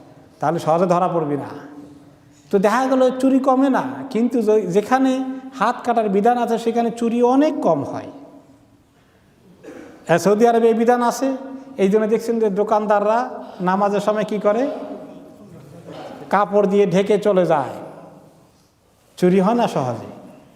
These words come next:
সুবহানাল্লাহ। আর ওখানেও খুন খারাপি, হত্যার ঘটনা ঘটে, কিন্তু আমাদের দেশের তুলনায় কি পরিমাণ, মাশাআল্লাহ। আমার দেশে মানুষ খুন করা তো পাখি শিকারের চেয়েও বোধহয় সহজ।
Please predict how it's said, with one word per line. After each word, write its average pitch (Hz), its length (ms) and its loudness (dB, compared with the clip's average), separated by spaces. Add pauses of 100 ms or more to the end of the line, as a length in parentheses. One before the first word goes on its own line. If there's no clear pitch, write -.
(760)
সুবহানাল্লাহ। 131 680 -6 (920)
আর 160 340 0
ওখানেও 220 380 2
খুন 202 240 -2
খারাপি, 196 300 2
হত্যার 180 400 0
ঘটনা 175 360 0
ঘটে, 160 420 -2 (440)
কিন্তু 180 200 2 (100)
আমাদের 226 460 0
দেশের 202 200 -2
তুলনায় 214 440 0
কি 214 120 -2
পরিমাণ, 160 360 -2 (1500)
মাশাআল্লাহ। 101 760 -8 (520)
আমার 208 280 2
দেশে 220 240 2
মানুষ 202 360 0
খুন 226 240 -2
করা 220 240 2
তো 220 120 -2
পাখি 202 360 0
শিকারের 214 400 -2
চেয়েও 202 180 0
বোধহয় 190 220 0
সহজ। 110 600 -10